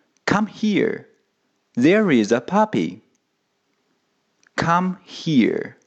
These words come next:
come here. 快过来。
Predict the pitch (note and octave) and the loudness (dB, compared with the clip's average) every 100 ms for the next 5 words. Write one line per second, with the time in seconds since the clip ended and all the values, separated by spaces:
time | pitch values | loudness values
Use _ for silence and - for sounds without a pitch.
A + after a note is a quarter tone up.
0 | _ _ _ _ _ _ _ _ _ _ | _ _ _ _ _ _ _ _ _ _
1 | _ - E3 E3+ F3+ F#3 _ - - - | _ -2 0 0 -2 -8 _ -20 -14 -6
2 | D#3+ A2+ D2 - - _ _ _ _ _ | 0 2 2 -4 -10 _ _ _ _ _
3 | _ _ _ _ _ _ _ - E3+ E3+ | _ _ _ _ _ _ _ -6 -4 0
4 | E3+ E2+ E2+ | 0 0 -4